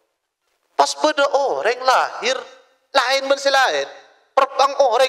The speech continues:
kak dinto, enggak ke kapi dek ke sejarah. Sir, Nabi Muhammad sallallahu alaihi wasallam. Maka orang kak itu mulai juntrong.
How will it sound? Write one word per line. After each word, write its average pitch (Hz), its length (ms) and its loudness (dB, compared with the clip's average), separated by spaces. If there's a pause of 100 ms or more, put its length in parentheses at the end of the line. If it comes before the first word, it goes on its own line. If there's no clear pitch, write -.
kak 208 160 0
dinto, 294 240 0
enggak 269 320 2
ke 254 80 -2
kapi 294 400 -2
dek 196 160 -2
ke 165 80 -6
sejarah. 113 320 -12 (160)
Sir, 294 160 -2 (160)
Nabi 233 240 -4
Muhammad 247 480 0
sallallahu 120 400 -6
alaihi 107 160 -10
wasallam. - 280 -20 (840)
Maka 311 400 2
orang 254 320 4
kak 262 160 2
itu 285 80 -4
mulai 269 240 4
juntrong. 247 680 -4